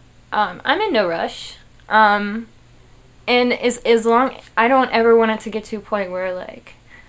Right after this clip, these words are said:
all of a sudden months go by and you're like, "Shit, I haven't played ukulele in forever." Like, "Shit, like, am I losing this? Am I lo-, like, I don't wanna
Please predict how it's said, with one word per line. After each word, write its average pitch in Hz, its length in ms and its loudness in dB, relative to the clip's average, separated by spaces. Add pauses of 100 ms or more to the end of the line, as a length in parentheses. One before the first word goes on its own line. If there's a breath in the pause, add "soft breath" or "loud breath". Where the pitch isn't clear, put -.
(540 soft breath)
all 226 140 4
of 240 40 0
a 247 60 -2
sudden 220 600 0 (720)
months 233 300 2
go 233 120 2
by 233 240 6
and 240 100 2
you're 247 120 -2
like, 240 160 -6
"Shit, - 480 -4
I 285 120 2
haven't 294 340 0
played 269 200 -2
ukulele 285 520 -2
in 240 120 -2
forever." 214 400 0
Like, 202 220 -4
"Shit, 330 420 -2
like, 220 240 -4
am 220 160 0
I 254 120 0
losing 254 400 -2
this? 320 260 -2
Am 233 120 -2
I 240 100 2
lo-, 240 200 0
like, 226 140 -4
I 247 60 -8
don't 285 100 -2
wanna 277 160 0